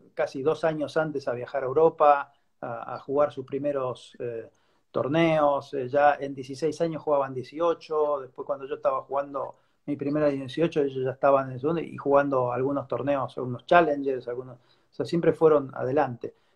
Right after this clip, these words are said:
Pero en ese año, donde yo te digo que yo me quedo finalmente, que no me manda la, la A T, eh,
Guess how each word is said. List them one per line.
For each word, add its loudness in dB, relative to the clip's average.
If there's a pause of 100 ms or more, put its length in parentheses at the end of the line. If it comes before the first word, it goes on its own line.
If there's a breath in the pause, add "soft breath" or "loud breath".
Pero 2
en 2
ese 4
año, 4 (120)
donde -10
yo -14
te -8
digo 2
que -6
yo 0
me -4 (180)
quedo 2 (140)
finalmente, -4
que -8
no -4
me -2
manda 0
la, -2
la -2
A -4
T, -4 (580)
eh, -4